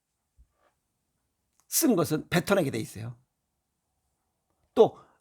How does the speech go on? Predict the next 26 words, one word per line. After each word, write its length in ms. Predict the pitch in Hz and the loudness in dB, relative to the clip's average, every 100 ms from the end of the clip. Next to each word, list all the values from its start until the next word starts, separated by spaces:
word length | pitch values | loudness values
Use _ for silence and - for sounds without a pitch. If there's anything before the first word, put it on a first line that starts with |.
| _ | _
인간이 560 | 170 190 190 208 208 - | -2 2 4 4 0 -2
짜면 460 | - 233 220 165 - | 2 2 0 -8 -8
물을 280 | 147 165 214 | -4 -2 -2
먹게 260 | 160 - 123 | -4 -6 -10
돼 80 | |
있어요. 180 | 101 - - | -14 -18 -10
그래서 300 | 175 214 - _ _ | -6 -6 -8 _ _
조절하게 540 | - 185 247 196 190 | -4 0 0 0 -2
돼 80 | 175 | -4
있어요. 380 | 113 - 120 - _ | -6 -8 -12 -12 _
걱정 280 | 160 151 156 | -4 0 2
안 80 | |
해도 100 | 143 | 2
됩니다. 260 | 139 110 101 | -2 -8 -4
아시겠어요? 640 | - 202 - 104 208 - - _ - - - - | 2 4 4 4 4 4 -4 _ -18 -16 -16 -12
그래서 400 | - 139 135 185 - - - - | -8 -4 0 0 -2 -16 -20 -10
하늘이 440 | - 254 285 277 | 0 4 4 2
되는 360 | 247 247 247 - | 0 -2 -4 -8
최고의 440 | - 277 240 220 | -8 -4 2 2
선물, 480 | - 170 139 113 - _ _ _ _ _ | 2 -2 -2 -4 -10 _ _ _ _ _
그것은 400 | 165 160 175 143 _ - - _ | -8 -4 -4 -6 _ -20 -20 _
고른 380 | - 170 196 202 | -4 0 2 0
영양, 340 | 190 190 190 - | 0 -2 -2 -6
풍부한 400 | 214 196 190 180 | -6 -2 0 0
영양, 360 | 180 190 - - _ _ _ _ _ _ _ _ - - - - - - _ _ _ | -2 -2 -6 -16 _ _ _ _ _ _ _ _ -20 -20 -20 -20 -20 -20 _ _ _
개인별 540 | - 180 190 185 180 | 4 4 4 2 0